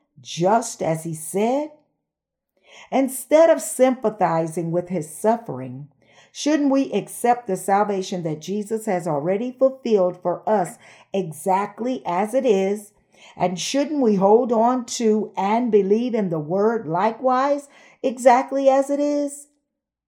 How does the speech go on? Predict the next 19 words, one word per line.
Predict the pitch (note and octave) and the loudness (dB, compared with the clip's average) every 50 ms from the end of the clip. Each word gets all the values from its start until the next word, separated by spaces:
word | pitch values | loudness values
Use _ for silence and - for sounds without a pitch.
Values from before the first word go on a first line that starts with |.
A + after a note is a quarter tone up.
| _ _ _ _ _ _ _ _ | _ _ _ _ _ _ _ _
Do | - F#3+ G3 | -4 -2 0
not | F#3 F#3 F#3+ G3 G#3+ A#3+ C4+ C#4 C#4 - | 0 0 2 2 4 4 2 2 0 -4
be | C#4 C4+ B3+ | -6 -8 -4
so | - - A#3+ A#3 A#3 | -2 0 0 0 0
pretentious | - C4 A3+ A3 A3+ - - C4+ A#3+ A#3 A3 - - C#3+ C3+ D3+ D#3 D#3 - - _ - - - _ _ - | 0 -2 -4 -4 -6 -6 -4 -2 -2 -2 -2 -4 -8 -8 -8 -8 -8 -8 -10 -16 _ -20 -20 -20 _ _ 2
as | G#3+ A3 - - | 2 2 2 0
to | - F3+ F3 | -4 -8 -8
show | F3 - - A3 G#3+ F#3+ | -6 -2 0 2 2 2
your | D#3 D#3 D3 C#3+ | 2 -2 -4 -6
sympathy | D#3 - - - C#4+ D4 C#4+ C#4 F#3 - - D3 D#3 D#3 | -8 -10 -4 -2 -2 -2 -2 -4 -8 -8 -6 -6 -6 -6
to | D#3+ - - G3+ | -6 -6 -8 -8
Jesus. | E3 D#3 - F#3 E3+ D3 A#2 - - E2 F2+ - - - _ _ _ _ _ _ _ _ _ _ _ _ _ _ _ _ _ _ _ _ _ _ | -8 -6 -6 -4 -4 -4 -6 -10 -14 -16 -16 -16 -18 -20 _ _ _ _ _ _ _ _ _ _ _ _ _ _ _ _ _ _ _ _ _ _
Who | - D#4 D#4+ E4 D#4+ | 0 2 2 2 2
is | - C#4 C4+ C4+ | 2 0 -2 0
to | - C4 B3+ | -2 -2 -2
sympathize | C4 - C4+ C4 B3+ - B3 A#3+ A#3 A3+ A3 A3 A3 G#3+ G#3+ G#3 G3+ | 0 0 0 0 0 0 -2 -2 2 2 4 4 4 2 0 0 0
with | G#3+ A3 A3 | 0 0 2
whom | A#3+ C4 C4+ C4 B3 A#3 A3 | 2 2 2 2 2 2 2
here? | E3+ F#3+ F#3+ E3 C3 E3+ D#3+ - | 2 2 0 0 0 -4 -10 -16